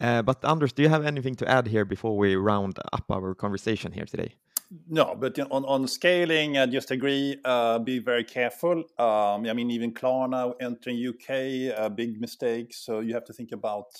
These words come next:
Speaker 2: uh, details on the market, business model, product market fit,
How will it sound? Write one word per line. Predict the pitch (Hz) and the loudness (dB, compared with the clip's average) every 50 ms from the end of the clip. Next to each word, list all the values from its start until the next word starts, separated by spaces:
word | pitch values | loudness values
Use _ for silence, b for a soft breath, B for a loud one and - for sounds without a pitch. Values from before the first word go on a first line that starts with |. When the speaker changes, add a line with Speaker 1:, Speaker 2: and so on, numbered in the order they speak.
| - _ _ | -20 _ _
Speaker 2:
uh, | - 117 101 95 92 98 98 - | -14 -10 -10 -10 -12 -14 -10 -6
details | 139 151 151 147 139 - - 143 131 127 131 131 - - | -4 -2 -2 -4 -6 -8 -6 -4 -2 -2 -4 -4 -6 -8
on | 127 123 | -6 -4
the | 127 | -2
market, | 127 123 123 123 - - 240 240 - _ _ _ B B B B B B B B B B B B B _ - | 0 0 -2 -2 -4 -8 -10 -10 -10 _ _ _ B B B B B B B B B B B B B _ -2
business | 123 131 123 - - 123 120 | 0 0 0 0 -4 -6 0
model, | 123 127 127 127 120 113 135 131 123 117 - | 4 4 4 4 4 2 0 0 0 -2 -6
product | - - 143 135 131 127 113 | -4 0 2 2 2 2 2
market | 120 120 117 117 - 117 - | 2 0 0 0 -2 -8 -16
fit, | - - 131 139 135 - | -10 -8 -8 -8 -8 -10